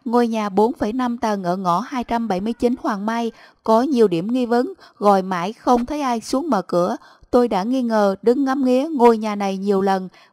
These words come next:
và nhận thấy đó là ngôi nhà cần tìm, nhưng gọi thì không được", ông Hoàng kể.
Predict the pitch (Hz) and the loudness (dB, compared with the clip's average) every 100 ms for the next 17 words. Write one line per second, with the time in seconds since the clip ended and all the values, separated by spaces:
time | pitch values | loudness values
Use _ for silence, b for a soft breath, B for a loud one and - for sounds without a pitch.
0 | - 208 202 180 165 202 214 254 349 214 | -4 -2 -2 -4 -4 -4 -4 -4 -2 2
1 | 220 311 294 196 226 240 214 196 - 196 | 2 2 -4 -2 -2 -2 -2 -4 -4 -4
2 | 190 208 202 185 b b - 247 247 226 | 0 0 0 -4 b b 0 2 2 0
3 | - 185 180 190 190 233 233 220 165 - | 2 2 2 -4 -2 0 2 2 2 0
4 | - 233 247 208 190 185 180 233 | -4 -2 -2 -4 -4 -4 -2 -4